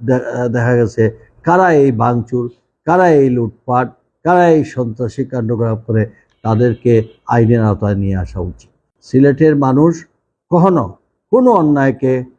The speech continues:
কোনো দিনই প্রশ্রয় দেয় নাই। এটা গত, বিগত কয়েক বছর যাবৎ আমরা লক্ষ্য করছি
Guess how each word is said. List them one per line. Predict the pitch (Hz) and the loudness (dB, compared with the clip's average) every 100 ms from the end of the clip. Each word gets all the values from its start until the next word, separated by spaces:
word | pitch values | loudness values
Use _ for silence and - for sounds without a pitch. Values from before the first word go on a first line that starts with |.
| _ _ | _ _
কোনো | 151 143 | -6 -4
দিনই | 135 151 147 101 - _ | 0 0 0 -2 -8 _
প্রশ্রয় | 120 107 117 107 | -4 -2 -4 -2
দেয় | 101 95 | -2 -4
নাই। | 98 90 - _ _ _ _ | -4 -6 -12 _ _ _ _
এটা | - 113 131 135 - _ _ _ - | -4 0 2 0 -4 _ _ _ -2
গত, | 127 120 | 0 2
বিগত | 123 123 131 | 0 2 0
কয়েক | 151 143 147 143 139 - | 0 0 0 0 -2 -6
বছর | 147 147 190 156 | -8 -2 0 0
যাবৎ | 131 117 101 - _ _ | 0 -2 -4 -10 _ _
আমরা | 131 117 127 123 - _ _ - | -6 -2 -2 -2 -6 _ _ -6
লক্ষ্য | 117 127 127 190 | -2 -2 -2 -2
করছি | 165 107 - - 98 | 0 -2 -4 -4 -4